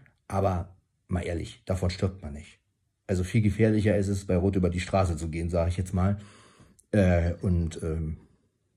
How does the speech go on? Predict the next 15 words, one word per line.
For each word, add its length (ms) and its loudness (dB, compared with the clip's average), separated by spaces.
ja, 240 0
also 420 2
ich 60 -20
sag 180 -4
immer, 300 2
alles, 320 0
woran 260 2
man 120 4
nicht 200 2
stirbt, 540 -2
ist 220 -4
doch 100 0
okay. 480 -2
Und 480 -4
ja, 320 -6